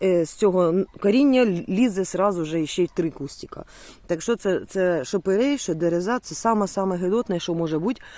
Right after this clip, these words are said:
на участку. Оце ми должны витравити. Е, дереза теж, е, гибне. Ми вам покажемо в садочку. В садочку в тому році травили. М, вся сухенька. Ось зараз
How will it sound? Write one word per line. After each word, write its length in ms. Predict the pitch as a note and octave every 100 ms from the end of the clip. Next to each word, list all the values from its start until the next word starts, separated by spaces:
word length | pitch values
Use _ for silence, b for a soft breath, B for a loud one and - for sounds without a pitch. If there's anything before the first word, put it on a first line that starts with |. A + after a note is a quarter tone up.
| B B -
на 240 | D#3+ A3+
участку. 720 | G#3+ G3+ F#3 C#3 - - C3 A#2+ -
Оце 260 | E3+ - G3
ми 120 | B3
должны 320 | F3 F3+ G#3+
витравити. 500 | F3 E3 C#3+ A#2+ - B B B
Е, 480 | - F3+ E3 D#3 D#3
дереза 500 | F3 A#3 A#3 B3+ D#4+ F#4 -
теж, 320 | - B3+ - -
е, 180 | F3 E3+
гибне. 400 | F#3 F3 C#3+ B2 C#3+ -
Ми 140 | - G3+
вам 180 | F#3 F#3
покажемо 600 | F3 E3 D3 D3 C#3+ B2+
в 80 | -
садочку. 580 | F#3+ E3 D#3+ - - D4+ D#4+
В 60 | -
садочку 460 | E3 E3 E3+ -
в 60 | E3
тому 260 | F#3+ E3 D3
році 260 | C3+ -
травили. 480 | F#3 G#3+ A3+ C4+ C#4+ - B B B -
М, 500 | A#3+ A#3 A#3 A3+ D#3 C3+
вся 280 | - A3
сухенька. 720 | C4 - - F3+ C#3+ - C#3 D3+ -
Ось 420 | F3 - - D#3
зараз 500 | E3+ F#3 C#3+ - -